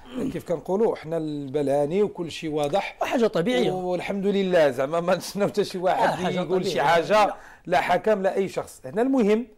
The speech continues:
Speaker 1: في هذا البرنامج، في الخط التحريري، هو الجمهور، هو اللي خاصو يعرف أشنو كاين، فاللي كاينة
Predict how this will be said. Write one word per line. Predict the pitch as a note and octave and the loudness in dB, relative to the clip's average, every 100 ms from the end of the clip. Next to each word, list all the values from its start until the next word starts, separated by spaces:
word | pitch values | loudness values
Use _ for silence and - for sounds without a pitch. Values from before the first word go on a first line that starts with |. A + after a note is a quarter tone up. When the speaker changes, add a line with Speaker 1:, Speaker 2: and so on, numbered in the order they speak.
| _ _ _ | _ _ _
Speaker 1:
في | - | -4
هذا | D#3 | -2
البرنامج، | E3 A3+ A#3+ A3 G#3+ G#3 - _ _ _ | 0 0 0 0 0 -4 -12 _ _ _
في | - | -10
الخط | - | -8
التحريري، | G#3 F3 G#3 G3+ A#3+ A#3+ _ _ _ _ | -6 -2 2 2 0 -4 _ _ _ _
هو | C3 E3 | -4 -2
الجمهور، | G3 G#3 E3+ B2+ G2+ _ _ _ - | 0 0 0 -2 -6 _ _ _ -8
هو | |
اللي | F3+ | -6
خاصو | F#3 F#3+ F#3+ | -6 -6 -2
يعرف | C#3+ - - - _ _ _ - | 0 -2 -6 -20 _ _ _ -6
أشنو | F#3 F#3 E3+ | -6 -6 -4
كاين، | E3+ E3+ G3+ - - - | -2 -2 -4 -8 -20 -20
فاللي | - F3+ F3 E3+ - D3 F3 B3 | -4 2 4 2 -4 -4 -2 0
كاينة | B3+ A#3+ C4+ | 2 2 2